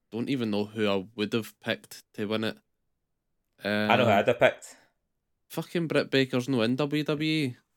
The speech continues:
Speaker 2: No, o-, well, obviously I'd have wanted Britt Baker to win it, but right, here's a good idea. Right now, how Mikey was saying, a, an entrant that you're like, "Oh, I didn't expect them." And
Speaker 1: Go
Speaker 2: then
Speaker 1: on.
Speaker 2: they go on and win it.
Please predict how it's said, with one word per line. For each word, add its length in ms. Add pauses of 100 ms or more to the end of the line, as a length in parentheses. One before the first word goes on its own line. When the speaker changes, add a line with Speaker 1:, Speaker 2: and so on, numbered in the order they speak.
(200)
Speaker 2:
No, 440
o-, 180
well, 200
obviously 280
I'd 100
have 80
wanted 280
Britt 160
Baker 200
to 100
win 100
it, 100
but 220 (260)
right, 240 (100)
here's 300
a 100
good 160
idea. 380
Right 160
now, 100
how 120
Mikey 260
was 160
saying, 320 (580)
a, 120 (200)
an 120
entrant 420
that 80
you're 120
like, 200
"Oh, 80
I 60
didn't 240
expect 360
them." 220 (1200)
And 100
Speaker 1:
Go 80
Speaker 2:
then 80
Speaker 1:
on. 20
Speaker 2:
they 140
go 80
on 100
and 80
win 140
it. 100